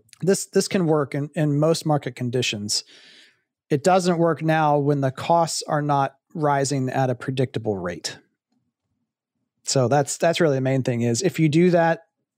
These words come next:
there's almost no question that you're, you know, you're gonna give up margin. You just don't know how much.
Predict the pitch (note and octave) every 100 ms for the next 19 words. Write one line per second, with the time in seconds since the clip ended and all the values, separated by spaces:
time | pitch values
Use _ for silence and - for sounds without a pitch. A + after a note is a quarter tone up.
0 | - D#3+ D3+ F3+ F3 D3 D#3+ C3 - C3+
1 | - C#3 A#2+ - C3+ C3 - E3+ D#3 D#3+
2 | D#3 D3+ C#3+ C3 B2+ B2+ C3 C3 A#2 A#2+
3 | A2+ A#2 A#2 G#2+ A#2+ G#2+ - - G2+ -
4 | - -